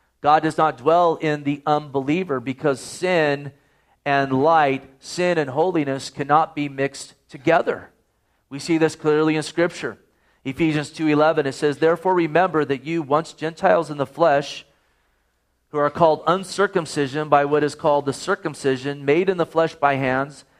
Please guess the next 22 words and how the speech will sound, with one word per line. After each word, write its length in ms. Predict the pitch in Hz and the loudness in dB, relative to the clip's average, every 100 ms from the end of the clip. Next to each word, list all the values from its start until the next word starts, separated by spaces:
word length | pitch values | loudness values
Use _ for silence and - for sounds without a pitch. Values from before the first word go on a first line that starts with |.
| _ _ | _ _
that 160 | 135 143 | -2 2
at 80 | |
that 220 | 151 170 180 | 2 2 0
time 260 | 175 165 | 0 0
you 140 | 151 170 | 0 2
were 100 | 160 | 2
without 460 | 139 160 170 170 | 2 2 2 0
Christ, 400 | - 165 156 - | 0 2 0 -2
being 240 | 151 151 - | -6 -6 -6
aliens 800 | 151 196 269 180 143 151 170 - - _ _ - | -2 2 2 2 2 -2 -6 -16 -20 _ _ -6
from 140 | 165 | -2
the 80 | 160 | -2
commonwealth 760 | - 170 208 202 170 175 180 | 2 2 2 0 2 2 0
of 120 | 143 | -2
Israel 400 | 156 156 175 175 | -2 -2 0 0
and 80 | 160 | 0
strangers 560 | - - 180 190 151 139 | -4 -6 -4 -4 -8 -8
from 200 | - 151 | -6 -6
the 60 | |
covenants 580 | 139 156 156 165 160 - | -2 0 0 -2 -6 -8
of 160 | 143 - | -12 -4
promise, 680 | 160 170 156 113 - - | 2 2 2 -4 -10 -16